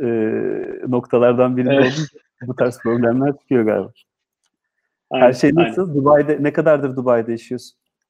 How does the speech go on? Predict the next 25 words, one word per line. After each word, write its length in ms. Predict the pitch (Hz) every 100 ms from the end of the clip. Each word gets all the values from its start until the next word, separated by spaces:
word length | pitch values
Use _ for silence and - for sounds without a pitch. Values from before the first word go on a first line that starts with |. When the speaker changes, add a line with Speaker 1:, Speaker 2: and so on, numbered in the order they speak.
| _ _ _ - -
Speaker 2:
Her 140 | 185
şey 140 | 202 220
yolunda. 440 | 220 226 202 233
Altı 280 | 185 185 208
ayı 160 | 233
geçti 600 | 208 202 - - 180 247 -
Dubai'de 640 | 127 120 120 120 120 117
olalı. 580 | 131 120 117 170 254 - - 139
Ee, 760 | 131 127 123 123 120 120 120 - -
nispeten 440 | 165 - 123 156 147
yeni 180 | 143
sayılırız 360 | 143 120 107 143
ama 160 | 196 165
alıştık 320 | 160 - 151
artık 240 | 107 - -
yani. 320 | - - 165 - _ _ _ _ 117
Ee, 400 | 113 110 110 107 107 117 113 117 113 104 139
zaten 440 | 135 - 131 123
evden 320 | 139 131 123
çalışıyoruz. 600 | - 113 - - 110 151 127
Evden 240 | 117 120
çalışmaya 400 | - 117 - 104
devam. 240 | 110 143
Benim 200 | 131 127
için 280 | 123 - 139